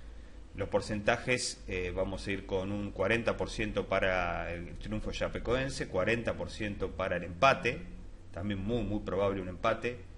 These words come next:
y un veinte por ciento para Independiente.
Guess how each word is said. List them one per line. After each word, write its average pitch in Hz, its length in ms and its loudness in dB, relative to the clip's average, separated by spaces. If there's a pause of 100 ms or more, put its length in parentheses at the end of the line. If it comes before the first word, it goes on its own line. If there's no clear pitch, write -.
(640)
y 90 600 -4 (340)
un 98 120 -4
veinte 104 240 0
por 90 120 -2
ciento 92 300 -4
para 92 140 -2
Independiente. 135 840 -2